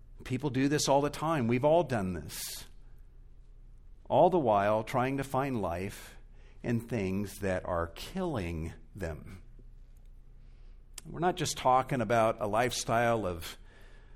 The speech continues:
s-, smoking a carton of cigarettes a day or getting drunk and killing brain cells and jeopardizing your health or engaging in sexual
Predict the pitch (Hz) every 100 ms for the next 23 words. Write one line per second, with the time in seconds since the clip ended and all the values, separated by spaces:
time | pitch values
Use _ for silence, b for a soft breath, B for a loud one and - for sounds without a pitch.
0 | b - - - - - - - 135 135
1 | 135 131 117 113 127 127 113 - 131 120
2 | 117 - 101 113 117 113 110 110 - -
3 | - - - - - 110 127 113 - 123
4 | 120 - - - b b b b b -
5 | 90 - 151 139 120 110 113 117 110 127
6 | 113 113 110 107 - 92 123 120 110 110
7 | 113 110 104 101 95 120 117 117 107 101
8 | 98 123 123 127 110 107 101 - 135 -
9 | 143 127 110